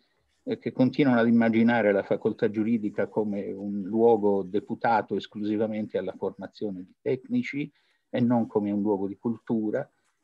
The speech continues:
e a, mm, prospettare un, eh, nuovo collegamento tra la cultura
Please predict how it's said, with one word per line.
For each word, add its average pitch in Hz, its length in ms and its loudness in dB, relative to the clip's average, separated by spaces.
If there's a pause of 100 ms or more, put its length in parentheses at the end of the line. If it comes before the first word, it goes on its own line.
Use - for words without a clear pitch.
e 233 340 0
a, 165 400 2
mm, 110 440 -8 (540)
prospettare - 920 -4 (480)
un, 127 320 -2
eh, 110 260 -4
nuovo 110 560 0
collegamento 95 920 -8
tra 110 320 -2
la 95 140 -4
cultura 95 720 -8